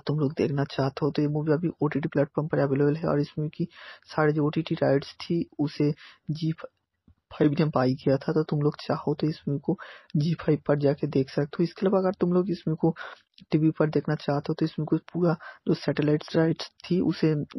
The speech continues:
जी फ़ाइव ने बाय किया था। तो तुम जी सिनेमा पर जाके इस मूवी को देख सकते हो। तो बहुत पहले इस मूवी की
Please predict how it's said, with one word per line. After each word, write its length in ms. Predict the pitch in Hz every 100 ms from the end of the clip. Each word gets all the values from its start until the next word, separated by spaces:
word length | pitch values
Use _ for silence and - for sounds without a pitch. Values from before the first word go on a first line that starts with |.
| 151
जी 140 | 151
फ़ाइव 240 | 147 151 147
ने 40 | 143
बाय 200 | 139 143
किया 200 | 147 139
था। 140 | -
तो 120 | 185 196
तुम 200 | 156 151
जी 220 | 143 147
सिनेमा 300 | - 147 147
पर 180 | - 151
जाके 260 | - 147
इस 80 | 156 151
मूवी 100 | 147
को 100 | 147
देख 200 | 143 147
सकते 200 | - -
हो। 60 | 180
तो 100 | 160
बहुत 320 | 170 160 147 -
पहले 200 | 139 156
इस 180 | 165 -
मूवी 100 | 151
की 120 | -